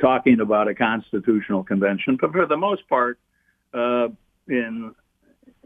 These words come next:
in, in two thousand ten, you know, the focus in that election was, of course, on, you know, uh, electing a new governor here in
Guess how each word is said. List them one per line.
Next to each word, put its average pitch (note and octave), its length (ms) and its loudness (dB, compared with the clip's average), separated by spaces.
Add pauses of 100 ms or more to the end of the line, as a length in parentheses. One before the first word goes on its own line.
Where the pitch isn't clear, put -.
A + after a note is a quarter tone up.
(180)
in, A#2+ 300 -8
in C3+ 240 -4
two F#3 120 -4
thousand C3 600 -4
ten, E3 380 -6 (380)
you D#3 120 -6
know, D3+ 200 -2
the A#2+ 200 -2
focus F3 360 -2 (220)
in A#2 140 -8
that E3 220 0
election B2+ 520 -6
was, A2 140 -12
of A2 100 -16
course, A2+ 340 -2 (100)
on, G#2+ 360 -6 (440)
you A#2+ 100 -4
know, G2+ 320 -4 (160)
uh, G2+ 340 -2
electing A#2 540 2
a G#2 80 -8
new A2+ 180 -6
governor G#2+ 560 -2
here G2+ 220 -12
in F#2+ 80 -20